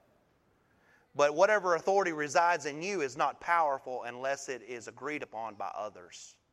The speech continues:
and released. So agreement is necessary for authority to be released. The enemy keeps our authority limited if he can keep us in disunity.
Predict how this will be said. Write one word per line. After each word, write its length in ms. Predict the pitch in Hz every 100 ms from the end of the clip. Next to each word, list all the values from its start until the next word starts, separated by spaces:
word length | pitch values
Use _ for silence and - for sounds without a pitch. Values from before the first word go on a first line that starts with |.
| _ _ _
and 160 | - 101
released. 600 | 92 90 78 - - - _ _ _ _ _ _ _ _ _ _ _
So 220 | - 180 143
agreement 500 | 131 170 214 202 160
is 100 | 151
necessary 560 | 190 220 170 175 143
for 200 | 139 151
authority 360 | 135 170 156 135
to 80 | 123
be 100 | 127
released. 720 | 117 113 104 87 - - - _ _ _ _ _ _ _ _ _
The 180 | 143 165
enemy 240 | 233 233 190
keeps 280 | 220 214
our 160 | 208 180
authority 360 | 180 214 202 185
limited 640 | 185 277 269 - 160 135 - _ _ _ - -
if 120 | 190 190
he 120 | 214
can 140 | 190
keep 260 | 160 247 240
us 180 | 226 220
in 120 | 214
disunity. 760 | 220 - 262 277 214 - 135